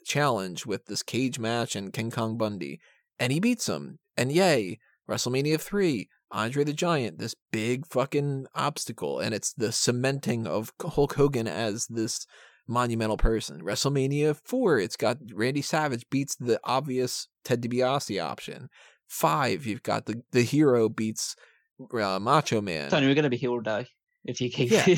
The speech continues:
Speaker 1: it's
Speaker 2: go
Speaker 1: just,
Speaker 2: on.
Speaker 1: it, it continues
Speaker 2: It,
Speaker 1: going on
Speaker 2: it goes
Speaker 1: all the
Speaker 2: well
Speaker 1: way
Speaker 2: all
Speaker 1: up
Speaker 2: the way up
Speaker 1: until
Speaker 2: Triple H, until Triple H wins at WrestleMania two thousand.
Speaker 1: Well, I was gonna argue it goes all the way up until WrestleMania nine, potentially.
Speaker 2: Oh,
Speaker 1: And
Speaker 2: obviously, yeah.
Speaker 1: WrestleMania nine is when you get the champion loses,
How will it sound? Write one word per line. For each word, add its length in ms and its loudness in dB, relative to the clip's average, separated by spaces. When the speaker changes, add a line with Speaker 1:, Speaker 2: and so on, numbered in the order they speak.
Speaker 1:
it's 80 4
Speaker 2:
go 60 6
Speaker 1:
just, 140 6
Speaker 2:
on. 180 -2
Speaker 1:
it, 180 4
it 140 6
continues 540 4
Speaker 2:
It, 40 -6
Speaker 1:
going 320 6
on 320 4
Speaker 2:
it 80 2
goes 140 6
Speaker 1:
all 160 10
the 60 8
Speaker 2:
well 60 8
Speaker 1:
way 120 8
Speaker 2:
all 80 8
Speaker 1:
up 60 6
Speaker 2:
the 20 0
way 80 6
up 80 6
Speaker 1:
until 220 6
Speaker 2:
Triple 260 4
H, 320 -10
until 200 0
Triple 280 -2
H 180 -2
wins 260 -4
at 60 -8
WrestleMania 460 -4
two 140 -8
thousand. 440 -4
Speaker 1:
Well, 100 6
I 40 8
was 100 -4
gonna 160 2
argue 360 4
it 80 2
goes 220 8
all 200 2
the 80 0
way 120 4
up 160 0
until 600 2
WrestleMania 600 0
nine, 380 0
potentially. 720 -4
Speaker 2:
Oh, 220 8
Speaker 1:
And 100 0
Speaker 2:
obviously, 300 4
yeah. 40 6
Speaker 1:
WrestleMania 20 -2
nine 300 2
is 140 0
when 140 0
you 80 0
get 320 4
the 140 2
champion 640 2
loses, 840 2